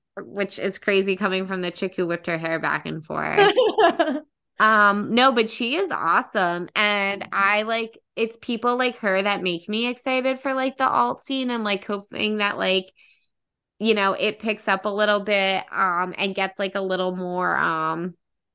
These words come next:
Speaker 1: you know, uh, like,
Speaker 2: Expanded.
Speaker 1: twenty twenty, like, you know what I
Speaker 2: Yeah.
Speaker 1: mean? 'Cause that feels like that's the year reference is, like, we're looking for,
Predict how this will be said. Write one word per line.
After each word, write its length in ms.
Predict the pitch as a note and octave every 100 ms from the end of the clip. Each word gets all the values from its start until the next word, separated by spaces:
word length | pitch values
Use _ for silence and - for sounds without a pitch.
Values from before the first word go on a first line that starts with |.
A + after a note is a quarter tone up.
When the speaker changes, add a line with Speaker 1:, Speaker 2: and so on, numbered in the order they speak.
| _ _ _
Speaker 1:
you 200 | - G3+
know, 300 | F#3 E3+ E3
uh, 500 | - E3 D3+ - - - _ -
like, 280 | - E3 - _ _ _ _ -
Speaker 2:
Expanded. 580 | F3 - D3+ D#3 D#3+ D#3
Speaker 1:
twenty 320 | A3 G3+ G3
twenty, 680 | G3 G3 F3+ F3+ F#3+ A3 A3 -
like, 320 | - F#3 - _
you 140 | - F#3+
know 140 | F3+
what 100 | F3
I 80 | F3
Speaker 2:
Yeah. 60 | F3
Speaker 1:
mean? 360 | E3+ F3 F3+ -
'Cause 100 | F#3
that 180 | F3+ F3+
feels 180 | G#3+ G3
like 140 | G3+
that's 180 | G3 F3+
the 100 | G3+
year 200 | E3+ E3
reference 480 | D#3 D3+ - C#3+ -
is, 100 | F3+
like, 240 | E3 D#3
we're 120 | E3 E3+
looking 260 | E3 E3
for, 340 | D#3 - D#3